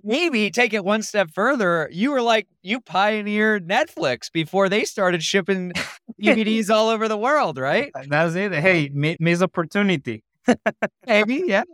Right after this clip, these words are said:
Speaker 1: <laughs>
Speaker 2: But anyhow, so, you know, so I went to business school, and I was very fortunate to,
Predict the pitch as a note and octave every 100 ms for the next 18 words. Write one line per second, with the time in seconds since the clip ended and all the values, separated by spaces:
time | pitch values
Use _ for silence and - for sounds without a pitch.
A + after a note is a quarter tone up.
0 | _ _ _ A4 - F#4+ - - C4+ D3
1 | D#3 D3 - - G3+ G#3 F#3 D3+ D3 -
2 | E3 D3+ F3 F#3+ D3+ C3+ - F#3+ D3+ F3
3 | E3+ E3+ F3 F#3+ D#3+ B2 C#3 C#3 D3 C3+
4 | - - C#3+ C#3+ C#3 - C3+ B2+ B2 B2
5 | B2 - D3 D#3 C#3+ C3+ D3+ C#3+ - D3+
6 | - D#3 C3+ - C3+ A#2+ G#2+